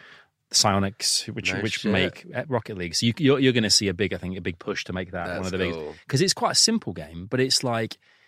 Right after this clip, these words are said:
Speaker 2: It's
Speaker 1: it is
Speaker 2: fun.
Speaker 1: so good. It's
Speaker 2: It's
Speaker 1: so much
Speaker 2: so
Speaker 1: fun.
Speaker 2: good.
Speaker 1: It's so much, it's so
Speaker 2: I feel
Speaker 1: much
Speaker 2: like
Speaker 1: fun.
Speaker 2: I'm not, like, coordinated enough to, to really be good at it,
Speaker 1: I
Speaker 2: but
Speaker 1: can't, I can't ever seem to time the ball landing and me
Speaker 2: Yeah.
Speaker 1: volleying. I, it, there's something wrong
Speaker 2: Yeah,
Speaker 1: with my
Speaker 2: the
Speaker 1: brain or
Speaker 2: jumps,
Speaker 1: hand-eye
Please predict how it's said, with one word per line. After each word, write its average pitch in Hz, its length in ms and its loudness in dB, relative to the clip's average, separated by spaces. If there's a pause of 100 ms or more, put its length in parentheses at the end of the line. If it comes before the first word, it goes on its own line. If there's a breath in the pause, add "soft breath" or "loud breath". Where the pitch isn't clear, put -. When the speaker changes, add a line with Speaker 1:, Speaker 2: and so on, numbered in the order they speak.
(120)
Speaker 2:
It's - 200 -16
Speaker 1:
it 143 120 4
is 127 80 4 (260)
Speaker 2:
fun. 175 120 0
Speaker 1:
so 180 80 -2
good. 147 260 -4 (120)
It's - 100 0
Speaker 2:
It's - 40 6
Speaker 1:
so 147 80 2
much 143 80 -2
Speaker 2:
so - 200 -6
Speaker 1:
fun. - 140 -4
Speaker 2:
good. 160 160 -8
Speaker 1:
It's 160 160 -4
so 156 140 2
much, 127 120 0
it's 127 100 -6
so 165 120 -2
Speaker 2:
I - 20 2
feel 120 80 0
Speaker 1:
much 123 80 -2
Speaker 2:
like 127 80 -6
Speaker 1:
fun. 120 120 0
Speaker 2:
I'm 92 80 -4
not, 82 180 -6
like, 76 240 -8 (100)
coordinated 87 640 -8
enough - 440 -14
to, 73 280 -4 (480)
to - 140 -8
really 80 320 -2
be 71 160 -8
good 82 180 -6
at 92 100 -6
it, - 120 -12 (140 loud breath)
Speaker 1:
I - 40 -4
Speaker 2:
but 135 140 0
Speaker 1:
can't, 151 240 2
I 127 80 0
can't 160 260 2
ever 139 140 2
seem 123 160 2
to - 80 -6
time 104 600 2 (180)
the - 80 -6
ball 131 340 6
landing 120 440 2
and 104 60 -2
me 113 80 0
Speaker 2:
Yeah. 117 80 0
Speaker 1:
volleying. 120 400 4
I, 127 340 -2
it, 160 260 -6
there's 147 160 8
something 180 200 6 (100)
wrong 160 140 6
Speaker 2:
Yeah, 143 60 2
Speaker 1:
with 120 120 2
my 113 120 2
Speaker 2:
the 110 80 0
Speaker 1:
brain 135 300 4
or 117 120 2
Speaker 2:
jumps, 120 80 -4
Speaker 1:
hand-eye 139 280 2